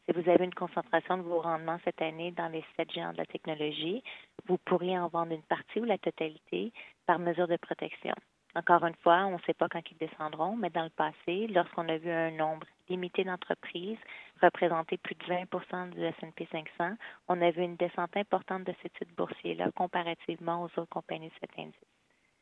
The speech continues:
En ce moment, les sept compagnies représentent plus de trente pour cent de l'indice. Combien de temps vont-elles continuer à stimuler l'indice des grandes capitalisations ? On ne sait pas, mais vaut mieux être prudent.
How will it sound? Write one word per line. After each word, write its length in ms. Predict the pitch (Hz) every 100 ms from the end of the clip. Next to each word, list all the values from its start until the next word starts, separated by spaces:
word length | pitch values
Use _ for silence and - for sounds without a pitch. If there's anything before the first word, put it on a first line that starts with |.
| _ _
En 140 | - -
ce 60 | -
moment, 400 | 165 160 160 226 277 -
les 200 | 165 151 -
sept 120 | 185 -
compagnies 500 | 185 - 170 175 190
représentent 520 | 180 - 175 175 180
plus 80 | 190
de 80 |
trente 260 | - - 190
pour 160 | - 180
cent 140 | 180 170
de 80 | 160
l'indice. 420 | 160 160 - - _ _ _ _ _ -
Combien 260 | 185 180 175
de 40 |
temps 180 | - 185
vont-elles 360 | 185 180 180
continuer 400 | 185 180 - 180
à 40 | 180 -
stimuler 560 | - 175 175 170 190 202 - - _ -
l'indice 340 | 175 170 175 175
des 80 |
grandes 180 | 180 180
capitalisations ? 960 | - 170 - 165 165 160 165 190 202 233 220 _
On 120 | 170
ne 40 | 170 -
sait 80 | 165
pas, 240 | - 185
mais 180 | 240 175
vaut 160 | 165 165
mieux 140 | 165
être 100 | 160
prudent. 320 | - - -